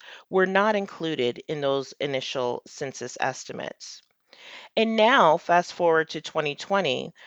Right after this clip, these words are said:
we move from just those three categories to more than twenty-one basic categories of, of racial identity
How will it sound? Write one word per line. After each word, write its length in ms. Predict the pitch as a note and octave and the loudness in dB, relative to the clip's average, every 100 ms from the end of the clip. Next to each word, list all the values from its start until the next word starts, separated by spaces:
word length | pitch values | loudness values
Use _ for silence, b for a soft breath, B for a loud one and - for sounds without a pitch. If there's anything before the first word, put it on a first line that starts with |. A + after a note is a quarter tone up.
| b - | b -6
we 120 | F#3 | -4
move 280 | F#3+ A3+ A3+ | 0 -2 -2
from 300 | - E3 D#3 | -2 -2 0
just 320 | D#3 D#3 - | -2 -2 -2
those 240 | D3+ - | -4 -4
three 300 | - F#3+ G#3 | -10 -6 -6
categories 920 | - F3+ G3 F#3 C#3 C3 C3+ B2+ - - b _ | -4 0 2 2 -2 -2 -2 -4 -8 -20 b _
to 100 | - | -6
more 260 | G#3 G#3 G3 | 2 4 4
than 180 | F3 E3 | 0 -4
twenty-one 1120 | - - B3 C#4 C4 A3 E3+ F#3+ G3 D#3+ C#3+ | -10 -2 -2 -2 -6 -8 -6 2 4 4 0
basic 440 | - E3 - C3+ - | -4 -4 -4 -10 -6
categories 920 | D#3 D3 C#3+ - B2 F2 - - - B B B - | -2 -2 -2 -4 -4 -4 -8 -14 -20 B B B -2
of, 420 | D3 C#3 C#3 - - | 4 4 4 -4 2
of 360 | D3+ D3 D3 | 4 2 -2
racial 400 | D#3+ D#3 - D3+ | -2 -2 -4 0
identity 720 | - C#3+ C#3 C3+ A#2+ A#2+ - | 0 0 -2 -2 -4 -6 -8